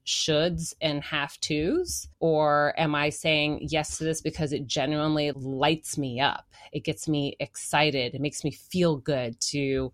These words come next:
help someone out in a way that I'm desiring. Also, recently, I have looked at what things am I saying yes to,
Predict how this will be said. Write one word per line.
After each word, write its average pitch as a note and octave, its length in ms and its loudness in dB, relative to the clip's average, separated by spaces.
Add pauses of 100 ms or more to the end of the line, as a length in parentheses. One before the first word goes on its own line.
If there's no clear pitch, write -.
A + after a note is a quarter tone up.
help - 280 0
someone D#3+ 360 4
out C#3+ 200 0
in C3 80 -4
a C3+ 80 -4
way D3 340 4
that C3+ 220 0
I'm C3+ 360 -2
desiring. C3 840 -2 (220)
Also, F3 520 4
recently, D#3 1080 -2 (200)
I E3 200 0
have G#3 180 4
looked D#3+ 300 0
at C#3+ 440 2 (120)
what D3 340 2
things F3+ 640 0
am E3+ 140 4
I D#3+ 120 4
saying D#3 520 0
yes D#3+ 480 0
to, D#3+ 420 2